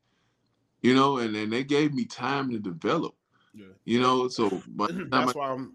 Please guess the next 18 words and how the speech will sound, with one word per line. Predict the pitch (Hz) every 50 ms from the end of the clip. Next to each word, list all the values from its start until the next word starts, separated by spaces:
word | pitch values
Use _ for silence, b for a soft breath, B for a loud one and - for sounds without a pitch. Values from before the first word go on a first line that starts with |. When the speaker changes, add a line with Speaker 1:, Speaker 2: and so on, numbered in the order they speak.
| _ - -
Speaker 2:
oh, | - 135 - - - -
so | - - - - - -
happy. | 98 - _ -
Speaker 1:
Yeah, | 123 123 113 -
you | 135 135
know, | 139 131 127
it's, | 123 127 127 131
it's | 139 131 131
so, | - - 143 139 139 131 - -
it's | 127 123 -
so | - 151 151 147
important, | 127 117 117 - - 147 151 139 123 123 - _ _ _ _ -
but | 113 104 92 - 95 95 95
don't, | - 117 113 - -
nobody | 95 104 113 120 117 123 123 127 127
does | 123 117 123 147 202 233 233
that | - - 101 95
anymore. | 90 87 85 85 85 82 80 78 76 78